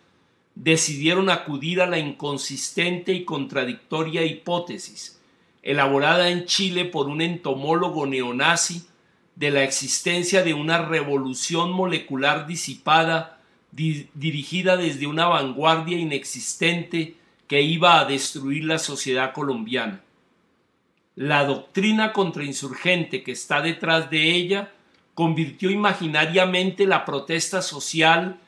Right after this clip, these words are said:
en una situación bélica y a los manifestantes en enemigos militares, al tiempo que desató una represión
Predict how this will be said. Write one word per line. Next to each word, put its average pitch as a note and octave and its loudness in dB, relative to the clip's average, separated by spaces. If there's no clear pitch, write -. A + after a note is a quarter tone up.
en E3 2
una F#3 4
situación E3 -2
bélica F#3 -2
y D#3+ 2
a D#3 6
los D3+ -2
manifestantes D#3 0
en D#3+ 0
enemigos D3 0
militares, E3+ -2
al C#3+ 2
tiempo F#3 4
que F#3+ 0
desató D3 0
una F3 2
represión D#3+ -2